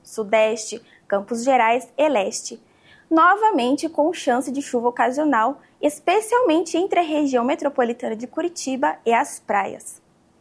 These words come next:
Ao longo do dia, a nebulosidade se fará mais presente no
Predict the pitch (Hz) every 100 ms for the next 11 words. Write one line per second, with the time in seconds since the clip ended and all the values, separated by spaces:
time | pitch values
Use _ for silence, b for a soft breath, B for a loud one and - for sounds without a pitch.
0 | B B B B - 220 233 240 294 392
1 | 240 254 302 214 - - 247 262 254 269
2 | 277 247 247 254 262 277 254 247 247 277
3 | 330 - 320 262 277 294 254 269